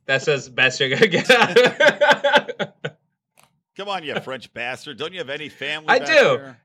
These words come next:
Speaker 1: And, you know, I sympathize with them, but ultimately you have to realize what the French people are like.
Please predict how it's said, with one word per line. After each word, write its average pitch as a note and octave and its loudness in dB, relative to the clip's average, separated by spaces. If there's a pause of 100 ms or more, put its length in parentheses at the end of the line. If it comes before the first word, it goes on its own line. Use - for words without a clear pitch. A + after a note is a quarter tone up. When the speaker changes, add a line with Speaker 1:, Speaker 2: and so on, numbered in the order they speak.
Speaker 1:
And, A3+ 0
you A3 2
know, A3+ 6
I G3+ 6
sympathize G3 2
with D3 -4
them, C#3 -6
but D3+ -4 (200)
ultimately G#3 0
you F3 0
have F3+ -2
to F3 -6
realize C#3 -2
what B2+ -12
the B2 -4
French B2 -6
people A2+ -6
are G#2+ -4
like. F#2 -10